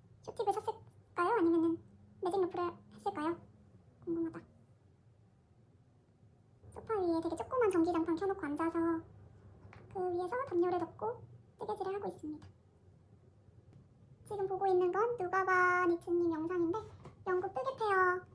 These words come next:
출장 브이로그 보고 있어요. 너무 재밌다. 뜨개 페어, 뜨개 페어라니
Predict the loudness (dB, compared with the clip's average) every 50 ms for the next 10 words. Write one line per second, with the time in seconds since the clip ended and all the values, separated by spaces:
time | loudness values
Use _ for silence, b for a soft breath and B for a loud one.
0 | -20 -16 -8 -6 -4 0 0 0 2 2 2 2 0 -2 -8 -10 -10 -10 -10 -10
1 | -12 -14 -16 -16 -18 -20 -20 -20 -16 -10 -6 -2 -2 -2 -2 -2 -4 -4 -4 -6
2 | -10 -16 -16 -18 -18 -14 -12 -10 -10 -10 -8 -6 -6 -6 -6 -8 -12 B B B
3 | B B B -20 -20 -20 -20 _ -20 -18 -14 -12 -12 -10 -8 -6 -6 -6 -4 -4
4 | -4 -4 -6